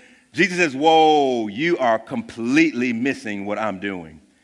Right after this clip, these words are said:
He actually says, now look at our passage, "Is a lamp brought in to be put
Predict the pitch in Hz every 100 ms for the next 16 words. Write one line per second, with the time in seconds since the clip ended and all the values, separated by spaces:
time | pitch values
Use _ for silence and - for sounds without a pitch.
0 | _ _ _ _ _ _ _ - 165 143
1 | - 160 160 - 151 135 123 - 147 120
2 | 107 - 107 147 165 165 156 147 131 120
3 | 147 131 123 90 - - _ _ _ _
4 | - 160 151 151 151 139 135 180 143 143
5 | - _ _ 95 127 165 156 156 165 185
6 | 151 131 131 156 143 143 - 185 185